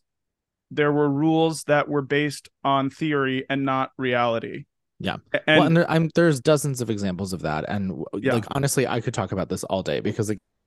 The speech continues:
Speaker 2: gets me fired up.
Speaker 1: <laughs>
Speaker 2: Um, it, it upsets me <laughs> to no end.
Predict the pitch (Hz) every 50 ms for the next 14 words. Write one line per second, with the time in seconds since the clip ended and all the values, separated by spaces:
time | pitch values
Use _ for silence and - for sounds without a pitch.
0 | _ - 110 104 - - 101 - - 85 67 60 73 62 - - - - - _
1 | - - - - - 131 - - 127 120 110 107 - - - 127 - - _ _
2 | - 135 127 - - _ 120 127 - - 127 110 - - - 82 80 82 123 120
3 | - - - - - - - 208 196 165 165 156 147 143 156 - - - - -
4 | 143 - - - 180 -